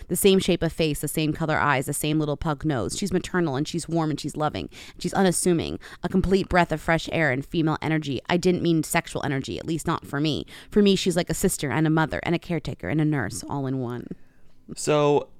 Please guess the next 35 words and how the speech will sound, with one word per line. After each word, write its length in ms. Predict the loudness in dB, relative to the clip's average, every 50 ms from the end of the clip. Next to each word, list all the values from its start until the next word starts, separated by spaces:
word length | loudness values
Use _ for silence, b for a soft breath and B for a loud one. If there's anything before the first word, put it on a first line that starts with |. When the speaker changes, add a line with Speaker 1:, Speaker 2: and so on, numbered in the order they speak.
| -20 -20 -20 -10 -4
Speaker 2:
another 320 | -2 2 2 2 4 4 4
way 120 | 4 4
to 100 | 4 4
read 300 | 2 2 0 0 0 0
this 400 | 0 0 0 0 -4 -8 -12 -12 -6 -2
is 420 | 0 0 0 0 -2 -4 -8 -10
v-, 120 | -10 -12 -14 -16 -18 -20 -20 -20 -20
v-, 140 | -20 -20 -20 _ -6
a 80 | -4 -2
lot 320 | 0 0 0 -2 -2 -2
like 320 | 0 0 0 0 -2 -4 -6
the, 360 | -6 -4 -4 -6 -6 -8 -8 -8
um, 440 | -8 -8 -8 -8 -8 -10 -12 -12 -16 _ -20 -20 -20 -16 -6
remember 220 | -4 -2 -2 -2
the, 160 | -2 -4 -4 -4 -8 -6
the 140 | -4 -2 0
woman 260 | 0 0 0 -2 -2
Ben 160 | 0 0 0
Affleck 340 | 0 0 -2 -4 -6 -6 -4
was 140 | -6 -6 -2
dating, 440 | -2 0 0 0 -2 -2 -6 -8 -8
quote 200 | -6 -4 -2 -2 -2
unquote 300 | -4 -4 -4 -4 -4 -2
dating, 340 | -2 -2 -2 -2 -4 -4 -2
after 380 | -2 -2 -2 -2 -2 -4 -2 -2
Lindsay 300 | -2 -2 -2 -2 -4 -4
shook 260 | -4 -4 -6 -4 -4
us, 180 | -4 -4 -4 -4
and 80 | -4 -4
everyone 220 | -2 -2 -2 -4
was 120 | -4 -2 -2
like, 180 | -4 -4 -4
"No, 260 | -4 -2 -2 0 -2 -2
it's 120 | -4 -6
his 300 | -6 -8 -8 -8 -10 -12